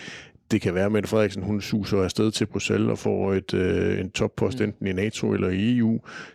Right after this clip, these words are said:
Speaker 1: Det kan
Speaker 2: Kan
Speaker 1: være,
Speaker 2: Løkke
Speaker 1: Lars,
Speaker 2: gøre det samme?
Speaker 1: det kan være, at Løkke gør det samme. Så kan det være, at Ellemann, han lige pludselig står som den, der rent faktisk gerne vil dansk politik.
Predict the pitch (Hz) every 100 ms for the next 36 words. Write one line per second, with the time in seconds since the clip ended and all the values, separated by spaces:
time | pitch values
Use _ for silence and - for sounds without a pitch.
0 | - 110 95 98 101 98 95 120 110 113
1 | 117 107 107 104 107 127 120 123 117 107
2 | 110 127 143 127 113 113 113 107 117 131
3 | 110 110 113 120 123 117 113 131 120 107
4 | 101 101 113 110 101 110 107 101 98 -
5 | 104 104 117 156 131 120 - 113 - 127